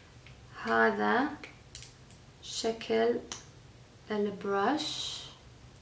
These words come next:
هذا شكل البرش مالتها،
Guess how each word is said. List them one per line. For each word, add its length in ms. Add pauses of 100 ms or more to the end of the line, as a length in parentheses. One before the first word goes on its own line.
(1800)
هذا 440
شكل 400
البرش 580
مالتها، 640